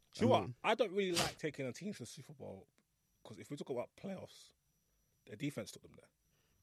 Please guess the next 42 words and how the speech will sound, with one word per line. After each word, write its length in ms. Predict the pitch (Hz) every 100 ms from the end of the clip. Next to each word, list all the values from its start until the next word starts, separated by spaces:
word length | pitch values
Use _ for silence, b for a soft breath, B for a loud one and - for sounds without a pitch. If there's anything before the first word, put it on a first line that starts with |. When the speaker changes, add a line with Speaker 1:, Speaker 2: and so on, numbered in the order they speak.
| -
Speaker 2:
Yeah, 260 | 165 156 - -
that's 140 | 170
true. 240 | - 151 151
Speaker 1:
The 100 | 156
defense 400 | 214 208 185 -
literally 540 | 165 196 - 139 131
Speaker 2:
But, 160 | 139 117
but 180 | 131 147
thi-, 120 | 165
this, 200 | 135 170
this 240 | 165 165 165
is 80 | 151
the, 160 | 131
that's 160 | 139 147
the 100 | 135
plot 200 | - -
armor 280 | 120 117 110
that, 220 | 117 87
um, 500 | 101 101 98 95 104 _ -
my 140 | 107
man 220 | 110 87 95 - _ _
Joe 140 | - 101
Speaker 1:
Joe 40 |
Speaker 2:
Burrow 120 | 117
Speaker 1:
Burrow 80 | 107
Speaker 2:
has 40 | 110
Speaker 1:
has. 80 |
Speaker 2:
given. 120 | - 180
Speaker 1:
Yeah, 60 |
that, 180 | 190 - b -
that's 220 | 202 226
why, 240 | 202 190
that's 260 | 147 196 214
why 160 | 196 165
I 40 |
feel 160 | - 190
like 80 | 135
the 60 |
analysis 640 | 143 170 160 - 139 - - b b b -
of 120 | 127
this 140 | 143 -
stuff 380 | - 156 139